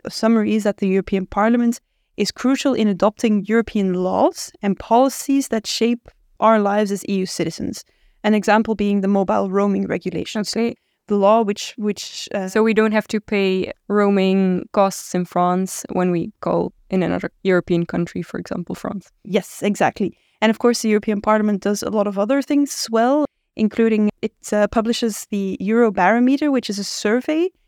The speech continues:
Speaker 1: into the perception and expectations of E U citizens.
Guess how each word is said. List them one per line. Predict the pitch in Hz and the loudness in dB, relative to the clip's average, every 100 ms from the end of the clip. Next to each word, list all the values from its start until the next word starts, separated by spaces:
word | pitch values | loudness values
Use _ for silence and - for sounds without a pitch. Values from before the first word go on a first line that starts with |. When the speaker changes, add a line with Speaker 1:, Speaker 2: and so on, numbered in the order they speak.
| _ | _
Speaker 1:
into | - 220 - 220 | 0 2 2 0
the | 208 208 208 - | 0 -2 -4 -4
perception | 214 208 - 240 - 262 240 | -4 -2 -2 -2 0 2 2
and | 220 196 196 | 2 0 -2
expectations | - - 214 - 220 - 226 | -6 -4 -6 0 -2 0 -2
of | 196 - | -2 -4
E | |
U | 196 196 | -4 -4
citizens. | - 240 285 - 311 349 | -2 0 0 2 4 2